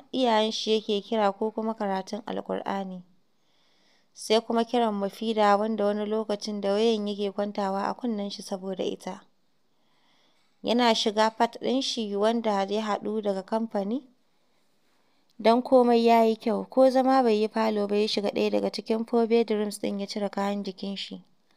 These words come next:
Ya yi folding ɗin su tamkar mace, ya ajiye su cikin closet ya shiga wanka.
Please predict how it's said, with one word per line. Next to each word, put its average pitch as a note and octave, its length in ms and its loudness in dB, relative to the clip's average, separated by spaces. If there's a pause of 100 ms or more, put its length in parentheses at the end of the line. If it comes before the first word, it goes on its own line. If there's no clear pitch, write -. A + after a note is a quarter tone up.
(880)
Ya A3+ 100 4
yi A#3+ 100 6
folding B3+ 460 4
ɗin G#3+ 140 0
su - 120 -6
tamkar G3+ 400 -4
mace, G#3 340 -6
ya A#3+ 200 4
ajiye G#3+ 320 0
su - 100 -12
cikin A3 340 -4
closet A3+ 480 0
ya A3 100 0
shiga G3+ 280 -2
wanka. G3+ 500 -2